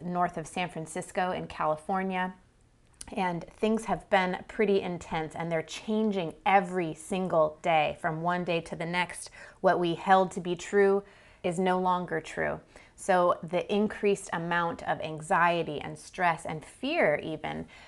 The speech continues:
um, in my world, not even talking about the rest of the world. I know everybody has just been in a state of elevated awareness of what's going on, and a lot of fear and a lot of freezing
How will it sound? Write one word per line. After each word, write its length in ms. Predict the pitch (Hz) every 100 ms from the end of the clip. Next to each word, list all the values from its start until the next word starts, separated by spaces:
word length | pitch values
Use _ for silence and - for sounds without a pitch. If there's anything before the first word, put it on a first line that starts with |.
| - 165
um, 180 | 160
in 220 | - 160 160
my 320 | 190 247 262
world, 500 | 156 147 151 127 - - _ -
not 340 | 180 180 202
even 380 | 226 208 185 170
talking 500 | - 226 233 233 180
about 460 | 165 160 156 160 - -
the 220 | 165 160
rest 440 | 170 202 240 -
of 160 | - -
the 120 | 143
world. 280 | 147 143 151
I 120 | 156
know 260 | 160 175 165
everybody 720 | - 180 202 175 156 156 143
has 180 | 151 151
just 300 | - 147 -
been 160 | 151 151
in 120 | 143
a 80 | 143
state 440 | - - 156 147 -
of 280 | 151 147 147 - - - - -
elevated 960 | 185 202 208 190 175 170 165 156 156 151 -
awareness 800 | 165 180 185 202 226 180 151 -
of 200 | 156 165
what's 280 | 175 185 -
going 380 | 180 165 160
on, 300 | 165 165 156
and 180 | - 156
a 60 | 151
lot 360 | 156 175 233
of 120 | 240 226
fear 520 | - 190 151 143 - _ _
and 160 | 165 160
a 60 |
lot 320 | 160 185 208 220
of 100 | 214
freezing 840 | - 226 247 247 190 165 151